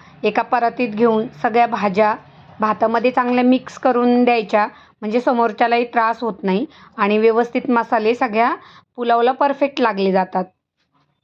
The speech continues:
पण टोपात घेतलं तर मग आपला भात जो आहे तो असा, आ, तुटला जातो. याच्यावर आपण हळूवारपणे मिक्स करू शकतो, म्हणून परातीत असं छान मिक्स करून घ्या, कारण आपल्याला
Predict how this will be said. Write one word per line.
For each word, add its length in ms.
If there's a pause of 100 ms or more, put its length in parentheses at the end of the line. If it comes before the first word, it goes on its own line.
(760)
पण 100
टोपात 400
घेतलं 440 (140)
तर 120
मग 160
आपला 260
भात 320 (160)
जो 80
आहे 360
तो 320
असा, 340 (280)
आ, 360 (120)
तुटला 320
जातो. 380 (540)
याच्यावर 280
आपण 240
हळूवारपणे 680
मिक्स 280
करू 220
शकतो, 440
म्हणून 300
परातीत 600
असं 200 (120)
छान 180
मिक्स 240
करून 320
घ्या, 180 (1600)
कारण 200
आपल्याला 540